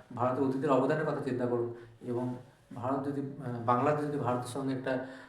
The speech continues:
সহযোগিতাপূর্ণ অবস্থান করে, আখেরে বাংলাদেশেই লাভ হবে। তো যেটা খবর ছিল যে বিমান সেই অব-, সেই ভারতের সাহায্যে কিন্তু লাগলো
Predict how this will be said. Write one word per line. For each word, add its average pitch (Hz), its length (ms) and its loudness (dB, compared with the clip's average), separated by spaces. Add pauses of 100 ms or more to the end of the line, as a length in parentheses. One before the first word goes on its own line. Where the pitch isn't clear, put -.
সহযোগিতাপূর্ণ 147 720 2
অবস্থান 135 420 0
করে, 123 220 0 (160)
আখেরে 135 280 -6
বাংলাদেশেই 123 480 0
লাভ 113 120 0
হবে। 104 280 -4 (880)
তো 123 180 0
যেটা 151 280 2
খবর 160 200 4 (420)
ছিল 143 240 -2 (240)
যে 123 420 0 (280)
বিমান 156 440 4 (720)
সেই 143 260 2
অব-, 143 200 -2
সেই 143 180 -4
ভারতের 135 300 2
সাহায্যে 143 360 0
কিন্তু 139 200 -2
লাগলো 113 320 0